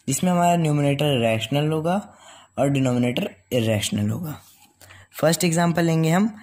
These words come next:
नाइन upon सिक्स प्लस रूट सेवन।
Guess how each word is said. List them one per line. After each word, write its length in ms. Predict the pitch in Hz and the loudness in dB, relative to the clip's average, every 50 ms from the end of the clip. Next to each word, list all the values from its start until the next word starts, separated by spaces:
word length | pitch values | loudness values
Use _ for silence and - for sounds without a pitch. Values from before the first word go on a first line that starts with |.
| - - - - - _ - - | -20 -20 -20 -20 -20 _ -4 -2
नाइन 400 | 127 135 135 143 156 175 180 175 | 0 0 0 2 2 2 0 0
upon 460 | - - 135 - 139 147 170 202 214 208 - - - | 0 -2 -2 0 0 0 2 0 0 -2 -4 -10 -8
सिक्स 320 | - - 175 175 175 - - | -4 -2 -2 -2 -2 -2 -2
प्लस 320 | 151 170 208 233 - - - - - | 0 0 0 -2 -4 -10 -10 -6 -2
रूट 200 | 131 131 123 117 | 0 0 0 -2
सेवन। 380 | - - 107 92 90 98 107 | -2 -4 -2 -2 -2 -2 -4